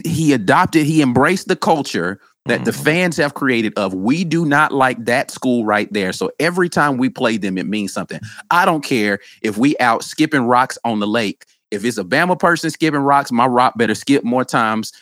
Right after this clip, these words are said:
Speaker 1: Screw them.
Speaker 2: Yeah.
Speaker 1: That rivalry means something, man. It's different, bro. Like, it just, it hits different across multiple sports. And it's because the fans don't like each other.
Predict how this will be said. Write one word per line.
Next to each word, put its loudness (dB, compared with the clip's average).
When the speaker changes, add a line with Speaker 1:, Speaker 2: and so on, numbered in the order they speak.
Speaker 1:
Screw -2
them. -4
Speaker 2:
Yeah. -14
Speaker 1:
That 0
rivalry 0
means 0
something, -2
man. -2
It's -2
different, -2
bro. 0
Like, -2
it 0
just, -2
it -2
hits -2
different -4
across -4
multiple -2
sports. -4
And -2
it's -6
because 0
the -2
fans -4
don't -4
like -2
each -12
other. -10